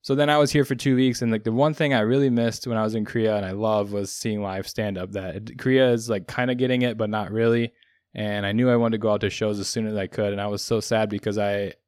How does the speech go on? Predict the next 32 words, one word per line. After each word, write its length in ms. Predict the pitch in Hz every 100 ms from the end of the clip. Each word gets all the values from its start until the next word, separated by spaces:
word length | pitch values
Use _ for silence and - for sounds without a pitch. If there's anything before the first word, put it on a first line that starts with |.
| -
as 280 | 117 120 117
I 160 | 117 113
was 180 | 107
waiting 340 | 107 110 110 110
for 60 |
the 100 | 107
last 260 | 104 104 104
few 120 | 120
days 220 | 110 107 104
of 100 | 98
my 180 | 95
personal 460 | 90 - 151 135 117
quarantine, 640 | - 107 104 104 107 104 90 _ _
everybody 480 | 117 113 107 104 98
else 240 | 101 98 -
went 120 | 98
into 160 | 95 95
quarantine, 520 | - 101 95 - 104
and 80 | 98
then, 140 | 101 -
then 280 | 123 131 131
everybody 320 | 123 120 110
else 200 | 107 107
was 100 | 107
in 100 | 104
the 60 | 101
same 220 | 113 104
mindset 380 | 98 98 98 98
I 180 | 98 92
was. 280 | 92 95
So 120 | - 117
I, 200 | 120